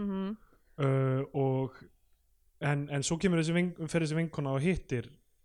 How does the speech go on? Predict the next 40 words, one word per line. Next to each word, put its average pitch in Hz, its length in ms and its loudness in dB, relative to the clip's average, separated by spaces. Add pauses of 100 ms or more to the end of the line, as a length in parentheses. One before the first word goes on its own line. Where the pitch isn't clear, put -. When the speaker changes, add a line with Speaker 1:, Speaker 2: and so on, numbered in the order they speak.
(420)
Speaker 2:
uh, 139 80 -2
Speaker 1:
Mhm. 120 280 -2
Speaker 2:
Halil 117 340 -2
og 110 80 -4
er 107 140 -6
eitthvað 113 180 -10
svona, 110 160 -4
„Heyrðu, 120 160 -4
hvað 151 420 2
ef, 147 380 0 (840)
uh, 120 680 0 (320)
þú 127 160 -6
veist, - 320 -12 (120)
hvað 147 260 2
ef 156 60 -2
þú 151 140 2
bakkar 156 300 0
bara, 147 160 0
ef 143 160 0
við 139 80 -2
semjum 135 360 0
bara 101 240 -8
og 104 120 -8
finnum 123 240 -4
einhverja 117 240 -4
lausn 113 320 -6
á 101 80 -8
þessu?“ 101 220 -8
Og 98 60 -6
Speaker 1:
Mm. 180 120 -4
Speaker 2:
hann, 120 160 -2
hann 123 140 -4
bara, 113 160 -6
„Ég 117 160 -6
get 131 140 -4
aldrei 131 200 -2
fyrirgefið 117 480 -4
henni, 110 420 -8 (1040)
uh, 107 260 -6
fyrir“ 107 360 -6